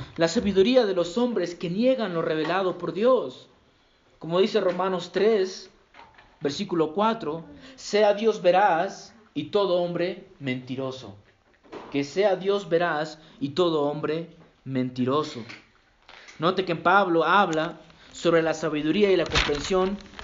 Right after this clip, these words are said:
espiritual, como había mencionado. Y mis hermanos, el hombre natural, el hombre carnal, no puede adquirir este tipo de sabiduría y comprensión. Escucha lo que dice Primera de Corintios dos catorce.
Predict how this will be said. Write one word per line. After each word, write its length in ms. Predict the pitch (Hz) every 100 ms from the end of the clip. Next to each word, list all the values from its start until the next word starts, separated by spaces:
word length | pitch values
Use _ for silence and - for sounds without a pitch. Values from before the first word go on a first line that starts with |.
| - -
espiritual, 800 | 147 143 151 147 143 185 185 175
como 200 | 151 139
había 220 | 147 147
mencionado. 800 | 143 131 143 135 175 175 131 110 - - - -
Y 40 |
mis 160 | 147 151
hermanos, 560 | 156 156 175 160 131 - - _ -
el 200 | 143 151
hombre 400 | 190 196 196 196
natural, 680 | 175 151 156 147 131 123 123
el 200 | 127 135
hombre 400 | 170 185 175 165
carnal, 560 | 135 127 135 127 131 - - - - -
no 380 | 135 147 190 190
puede 280 | 190 196 165
adquirir 460 | - 151 143 160
este 240 | 143 - 123
tipo 340 | 160 160 147
de 80 | 135
sabiduría 840 | 135 123 127 139 156 143 147 147 - -
y 120 | 131
comprensión. 840 | 131 120 127 123 123 160 143 113 107 - _ _ _ _ _ _
Escucha 320 | - 220 226
lo 140 | 214 196
que 80 |
dice 240 | 185 185 175
Primera 300 | 170 165 165
de 100 | 160
Corintios 440 | 160 156 160 147
dos 160 | 139 -
catorce. 540 | 131 143 151 151 127